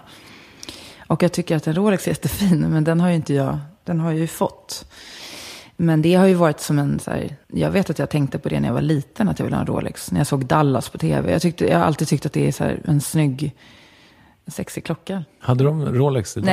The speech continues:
Speaker 2: Dallas?
Speaker 1: det hade de kanske verkligen inte. Men, <laughs> nej, fan.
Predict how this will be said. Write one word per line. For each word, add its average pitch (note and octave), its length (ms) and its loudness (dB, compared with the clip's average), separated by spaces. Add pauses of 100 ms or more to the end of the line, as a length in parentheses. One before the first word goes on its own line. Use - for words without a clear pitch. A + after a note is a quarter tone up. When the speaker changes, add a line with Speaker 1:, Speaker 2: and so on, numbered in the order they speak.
Speaker 2:
Dallas? - 60 6
Speaker 1:
det D#3+ 60 0
hade D3+ 220 -2
de C#3+ 100 -6
kanske D3 260 -8
verkligen C#3+ 320 -4
inte. C3 140 -6
Men, F3 280 2 (680)
<laughs> A#3+ 120 4 (200)
nej, - 240 0
fan. D3 480 -4